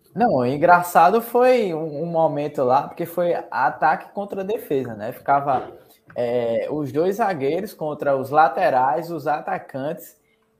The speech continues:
e aí o, o, o Itamar, às vezes, cruzava a bola, né, pros zagueiros tirarem. E aí, bicho, foi uma, uma, <laughs> teve um momento que foi uma dividida entre Paulo Vitor e Schumacher.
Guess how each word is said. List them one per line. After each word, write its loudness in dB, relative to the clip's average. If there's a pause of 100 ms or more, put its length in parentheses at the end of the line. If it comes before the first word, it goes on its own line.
(180)
e -4
aí 0
o, -2
o, -4
o -6
Itamar, -4
às -4
vezes, -6 (840)
cruzava 2
a 0
bola, 0 (380)
né, -8 (120)
pros -8
zagueiros -2
tirarem. -2
E -8
aí, -6
bicho, -10
foi -8
uma, -6
uma, -6 (240)
<laughs> -20
teve -10
um -6
momento -6
que -20
foi -6
uma -6
dividida -6
entre -10
Paulo 2
Vitor -6
e -4
Schumacher. -4